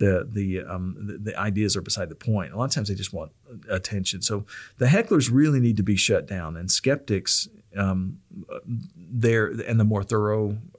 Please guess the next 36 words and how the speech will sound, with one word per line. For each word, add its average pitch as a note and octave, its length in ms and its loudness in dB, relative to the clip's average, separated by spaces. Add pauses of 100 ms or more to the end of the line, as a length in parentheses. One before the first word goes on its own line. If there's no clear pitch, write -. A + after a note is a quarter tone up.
um, G2 380 -4
questioner, A#2 440 2
the G#2+ 80 2
person A2 300 -2
who's G2 100 0
asking G2+ 260 -2
that F2+ 120 -6
tougher G2 240 -6
question, A2+ 480 -2 (1040)
they D3+ 100 6
don't D3 140 6
have C3+ 120 4
to A2+ 80 -4
be A2 60 4
shut G2 260 2
down. A#2+ 240 2
In G#2 100 2
fact, G#2+ 340 -2
you A#2 80 2
kinda C#3+ 260 0
like A2+ 380 0
them. D2 260 -8
They, G#2 120 -4
in, A2 300 -6
in A2+ 160 0
fact, A2 320 -2 (300)
they, B2+ 300 2
they B2+ 220 0
just C#3+ 200 2
need A#2+ 200 2
to G#2+ 40 2
be G#2+ 160 0
convinced. G2+ 800 2
Uh, G2+ 120 -4
you, G#2+ 180 -4
you, A2+ 340 0